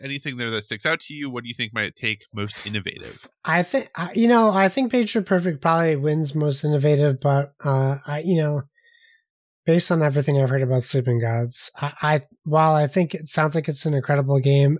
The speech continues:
Speaker 2: I don't know that if it's as innovative as Picture Perfect, but
Speaker 1: Yeah.
Speaker 2: I'd between the two,
Speaker 1: As
Speaker 2: I think.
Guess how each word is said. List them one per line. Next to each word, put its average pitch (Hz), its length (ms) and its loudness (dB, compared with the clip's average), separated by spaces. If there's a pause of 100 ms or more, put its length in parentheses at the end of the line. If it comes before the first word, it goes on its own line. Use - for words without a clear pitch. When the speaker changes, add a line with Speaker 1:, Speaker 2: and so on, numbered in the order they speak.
Speaker 2:
I 135 80 2
don't 143 120 2
know 139 180 4
that 143 160 -2 (100)
if 135 180 -6
it's - 320 -6
as 127 500 -2
innovative 131 560 -2
as 131 340 -4 (380)
Picture 151 360 -2
Perfect, 156 500 -6
but 127 220 -6 (420)
Speaker 1:
Yeah. 95 220 -6 (260)
Speaker 2:
I'd 151 140 0
between 135 320 2
the 127 80 0
two, 131 100 0
Speaker 1:
As 117 60 2
Speaker 2:
I 107 100 -2
think. 117 380 -10